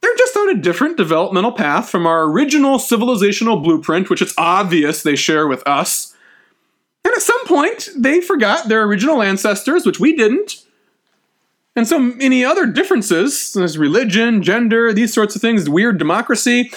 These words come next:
those are minor genealogical bookkeeping errors. Well, maybe not so minor. There can be some big bookkeeping errors, but nonetheless, errors regardless. Okay?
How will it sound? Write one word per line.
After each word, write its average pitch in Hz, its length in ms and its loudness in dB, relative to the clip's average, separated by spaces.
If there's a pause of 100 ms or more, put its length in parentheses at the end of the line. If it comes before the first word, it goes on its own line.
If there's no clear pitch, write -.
(180)
those 381 100 -2
are 453 120 2
minor 208 440 2
genealogical 170 920 0
bookkeeping 175 560 -2
errors. 151 260 -2
Well, 175 80 -2
maybe 165 160 0
not 143 180 -4
so - 160 -4
minor. 110 300 -4
There 127 100 -6
can 139 120 -6
be 139 80 -2
some 139 180 -4
big 131 300 -4
bookkeeping 110 400 -4
errors, 104 260 -2
but 208 100 -6
nonetheless, 233 480 0
errors 190 460 -2 (460)
regardless. 185 720 -4 (720)
Okay? 143 460 -2